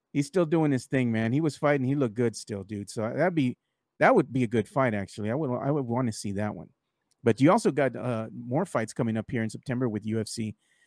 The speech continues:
They got a, a, another pay-per-view. I believe Izzy, uh, Israel Adesanya is gonna be headlining that one. So I'm always looking, uh, forward to seeing Izzy fight. That last fight that he had against Peraja, that was a good fight. But, man, I wanna see Izzy in his next fight coming up in September.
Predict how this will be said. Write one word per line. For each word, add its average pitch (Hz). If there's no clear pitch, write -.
They 113
got 123
a, 104
a, 113
another 131
pay-per-view. 107
I -
believe 127
Izzy, 131
uh, 120
Israel 139
Adesanya 127
is 107
gonna 117
be 110
headlining 113
that 113
one. 107
So 120
I'm 123
always 170
looking, 131
uh, 113
forward 131
to 123
seeing 123
Izzy 120
fight. 101
That 120
last 131
fight 120
that 110
he 113
had 110
against 107
Peraja, 117
that 120
was 113
a 104
good 131
fight. 120
But, 110
man, 113
I 113
wanna 127
see -
Izzy 131
in 113
his 110
next 117
fight 113
coming 117
up 113
in 104
September. 110